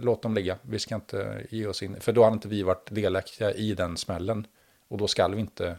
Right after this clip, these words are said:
utan då ska lokala ta hand om dem. Det gör ont liksom, igen. För man är van att, att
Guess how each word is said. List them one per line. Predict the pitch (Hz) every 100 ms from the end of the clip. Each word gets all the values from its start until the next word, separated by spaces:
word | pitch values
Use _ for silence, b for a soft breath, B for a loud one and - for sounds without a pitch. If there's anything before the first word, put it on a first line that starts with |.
| -
utan | 98 95
då | 92
ska | - 92
lokala | 95 - 87 98
ta | -
hand | 110 98
om | 87
dem. | 85 - b b b b b b
Det | -
gör | 113 120
ont | 131 117 -
liksom, | - - 87
igen. | - 90 -
För | - -
man | 101 98
är | 98
van | 101 110 104
att, | 95 85 - 101
att | 95 95